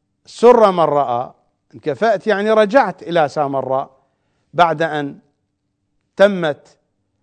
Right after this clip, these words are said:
هذه المهمة على أحسن وجه، فرجع مع هذه الأميرة إلى سامراء. قال بشر:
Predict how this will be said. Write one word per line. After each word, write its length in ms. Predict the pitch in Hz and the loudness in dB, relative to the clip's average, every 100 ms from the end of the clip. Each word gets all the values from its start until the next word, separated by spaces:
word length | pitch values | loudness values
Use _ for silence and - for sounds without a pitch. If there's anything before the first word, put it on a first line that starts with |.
| _ | _
هذه 560 | 147 175 165 151 147 147 | 0 0 0 -4 -4 -6
المهمة 760 | 143 139 156 185 156 135 135 - | -6 -6 -6 -4 -6 -6 -10 -4
على 260 | 135 151 | -4 -2
أحسن 440 | 147 147 - 151 139 | -4 -8 -8 -6 -4
وجه، 380 | 170 247 - _ _ _ _ _ _ _ _ _ | -2 -4 -6 _ _ _ _ _ _ _ _ _
فرجع 800 | 143 196 220 185 151 160 160 165 _ _ _ _ _ _ _ - | 2 2 2 0 0 0 -2 -6 _ _ _ _ _ _ _ -10
مع 400 | 135 143 165 196 | -2 0 2 0
هذه 280 | 180 156 | -2 -6
الأميرة 800 | 143 127 151 190 202 185 180 185 _ _ _ - | -8 -8 -6 -4 0 0 0 -4 _ _ _ -2
إلى 240 | 180 190 | 2 2
سامراء. 560 | 185 156 120 104 98 - _ _ _ _ _ _ _ _ _ _ _ _ _ _ _ _ _ _ _ _ _ _ _ _ _ _ _ _ _ _ _ _ _ _ _ _ _ _ _ | 2 -2 -2 -8 -14 -20 _ _ _ _ _ _ _ _ _ _ _ _ _ _ _ _ _ _ _ _ _ _ _ _ _ _ _ _ _ _ _ _ _ _ _ _ _ _ _
قال 260 | 160 185 175 | 4 6 6
بشر: 320 | 226 247 | 4 0